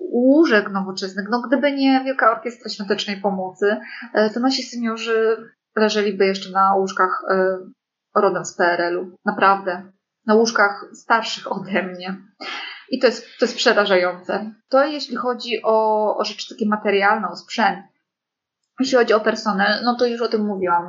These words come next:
że tego personelu brakuje ze względu na kiepskie wynagrodzenie. I, i tutaj chodzi mi głównie, to też muszę podkreślić,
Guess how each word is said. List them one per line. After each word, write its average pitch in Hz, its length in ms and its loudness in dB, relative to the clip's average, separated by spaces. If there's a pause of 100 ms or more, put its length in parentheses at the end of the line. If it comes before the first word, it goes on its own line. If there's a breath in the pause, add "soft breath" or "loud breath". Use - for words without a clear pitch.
że 196 140 -2
tego 190 160 -2
personelu 190 440 -4
brakuje 196 640 4 (220 loud breath)
ze 311 140 0
względu 196 480 -2 (140)
na 190 440 2
kiepskie - 280 -6
wynagrodzenie. 214 720 -2 (240)
I, 240 300 0
i 226 80 -4
tutaj 262 300 2
chodzi 226 320 -4
mi 226 120 -4
głównie, 220 720 2
to 226 60 -6
też 208 180 -4
muszę - 200 -14
podkreślić, 202 640 -4